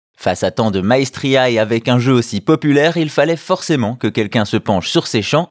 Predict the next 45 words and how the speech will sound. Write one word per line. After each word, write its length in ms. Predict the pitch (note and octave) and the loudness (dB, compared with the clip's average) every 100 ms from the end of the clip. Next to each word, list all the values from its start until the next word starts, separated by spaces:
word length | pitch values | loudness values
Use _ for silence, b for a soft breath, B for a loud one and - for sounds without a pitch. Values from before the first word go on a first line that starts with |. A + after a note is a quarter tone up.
| - | 0
et 80 | |
leur 200 | D#3 G2+ | 2 0
sens. 340 | - - - - _ _ | -2 -12 -14 -20 _ _
Et 100 | G2+ | -4
parmi 320 | G#2+ C#3+ D3 B2 | -2 -2 -4 -6
tous 140 | G#3 | -6
ceux 200 | E3 F2+ | -4 -6
qui 160 | - F3 | -2 0
cherchaient 360 | C#3 C3 F2+ | 0 -2 -2
un 100 | E2+ | -2
sens 240 | G#2+ F3 A#2 | 0 -2 -2
à 60 | |
ces 160 | F#2 F3 | -2 0
paroles, 360 | A#2 G#2+ E3+ | 0 0 0
on 80 | F#3 | 0
retrouve 360 | A#2 G#2 - F#2 | -4 -4 -6 -4
sur 200 | - E3+ | 0 2
Reddit 320 | D3+ A#2 G#2+ | 2 0 -2
un 100 | B2 | -2
certain 400 | C3+ C#3+ - F2 | -2 -4 -2 -2
Magister 520 | F2 E3 D#3+ D#3 - E2+ | 0 -2 -4 -6 -4 -2
Organi 560 | G#2 D3+ C#3 B2+ D#3+ | 0 0 0 0 -2
qui 120 | - | -4
se 120 | E3+ E3+ | -2 -2
présente 440 | - A#2+ G2 F2+ | 0 -2 -2 -6
comme 180 | F2 D#2+ | -6 -4
un 120 | F#2 | 0
étudiant 500 | F3+ - F#2+ B2+ F3+ - | 0 0 0 0 -2 -2
en 100 | F3 | 0
latin. 280 | G#2 D2 - _ _ | 0 -2 -10 _ _
Il 120 | F#2 G2+ | -2 0
est 60 | |
vrai 220 | G2+ A2 | 2 0
que 100 | A#2+ | 0
les 140 | A2+ A#2 | 0 -2
consonances 540 | E3 D#3 D#3 C#3+ A#2+ | -2 -2 0 2 2
de 80 | A2 | 0
ces 160 | A2+ E3 | 0 0
chansons 340 | F3 D#3+ F3+ | 0 0 0
ont 100 | F#3 | 0
comme 220 | - D#3 | 0 0
un 100 | D3 | 2
accent 360 | D3 - C#3 A#2 | 0 0 0 2
de 100 | F#2 | 2
romantique, 720 | F2+ E3 D#3 B2+ - G#3 - | 2 0 -2 -6 -6 -8 -10